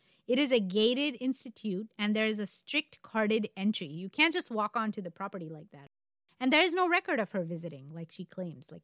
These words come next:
every single day, "I just went and sat in the food court." No, she didn't.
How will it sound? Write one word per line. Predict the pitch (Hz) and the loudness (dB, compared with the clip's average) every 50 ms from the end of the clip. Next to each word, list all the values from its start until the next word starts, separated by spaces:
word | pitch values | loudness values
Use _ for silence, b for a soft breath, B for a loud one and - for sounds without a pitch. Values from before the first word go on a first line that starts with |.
| - | -8
every | 185 196 190 202 | -4 -2 0 0
single | 196 - 220 220 208 208 | -2 -2 -2 -2 -2 -2
day, | 202 233 269 294 294 | -2 -2 -2 -2 -2
"I | 277 | -2
just | 294 302 - - | -4 -6 -6 -4
went | 330 311 294 | -4 -4 -4
and | 311 302 294 | -4 -4 -6
sat | - - 285 285 277 254 - - | 0 2 4 4 4 2 -2 -8
in | 277 269 269 269 262 | -10 -8 -6 -6 -4
the | 262 262 262 254 - | -4 -4 -6 -6 -6
food | - 359 370 - | -6 -8 -8 -6
court." | - - 185 - - _ _ | -6 -6 -6 -6 -8 _ _
No, | - 226 302 370 381 | -10 -8 -8 -8 -12
she | - - 370 | -12 -12 -10
didn't. | 320 381 415 427 392 359 370 359 | -8 -6 -6 -4 -4 -4 -6 -8